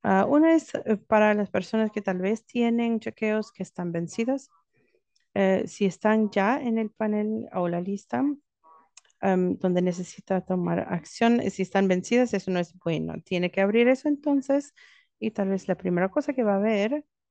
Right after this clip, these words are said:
es de que hay tres candidatos y todos, eh, tienen, eh, los chequeos vencidos, eh, como vemos con las, eh, los X rojos.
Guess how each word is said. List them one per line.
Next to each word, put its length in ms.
es 200
de 100
que 120
hay 160
tres 260
candidatos 800
y 160
todos, 500
eh, 120
tienen, 840
eh, 140
los 220
chequeos 720
vencidos, 920
eh, 320
como 240
vemos 300
con 140
las, 300
eh, 140
los 180
X 340
rojos. 460